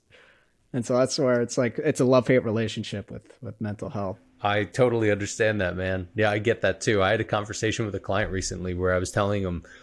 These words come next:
Speaker 2: I have to be mindful of my face at different times with certain experiences because I see a moment happening and I almost just get maniacally happy about it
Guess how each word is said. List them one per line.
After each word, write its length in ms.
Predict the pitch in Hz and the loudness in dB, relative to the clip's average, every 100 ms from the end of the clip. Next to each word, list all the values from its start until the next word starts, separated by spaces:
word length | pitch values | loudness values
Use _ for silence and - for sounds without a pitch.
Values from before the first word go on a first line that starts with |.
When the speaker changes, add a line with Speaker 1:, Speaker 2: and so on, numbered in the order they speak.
| - - - | -20 -20 -2
Speaker 2:
I 140 | 117 | 2
have 120 | 165 - | 2 0
to 80 | 101 | 0
be 80 | |
mindful 560 | 98 95 92 104 90 - | 2 2 0 0 0 0
of 160 | 101 95 | -2 -2
my 120 | 90 | -6
face 540 | - 143 156 - - - - | -2 0 0 -2 -6 -12 -6
at 180 | 92 - | -6 -4
different 300 | 98 87 - | -6 -8 -8
times 480 | 104 90 87 87 101 | -6 -4 -6 -8 -6
with 200 | 101 - | -6 -4
certain 520 | - 110 101 92 90 _ _ _ _ | -4 -4 -6 -10 -12 _ _ _ _
experiences 920 | - - - 123 113 95 90 60 - - - - _ _ | -8 -6 -2 0 0 -2 -4 -12 -14 -18 -20 -20 _ _
because 320 | 110 - 101 | -2 0 0
I 100 | 104 | 0
see 580 | 107 - 135 135 135 123 | 0 0 2 4 6 6
a 80 | 104 | 6
moment 440 | 107 165 160 78 | 6 4 4 0
happening 640 | 90 80 - 82 80 78 - - _ | -4 -6 -6 -10 -10 -12 -16 -20 _
and 160 | 104 104 | -2 2
I 120 | 104 | 2
almost 360 | 123 139 110 - | 2 0 -2 -2
just 220 | 113 - | -2 2
get 220 | 110 87 | 0 0
maniacally 680 | 92 90 90 107 98 95 85 | -2 0 2 0 -2 -2 -2
happy 380 | 95 120 - 73 | 0 -2 -6 -12
about 300 | - - | -14 -16
it 100 | - | -18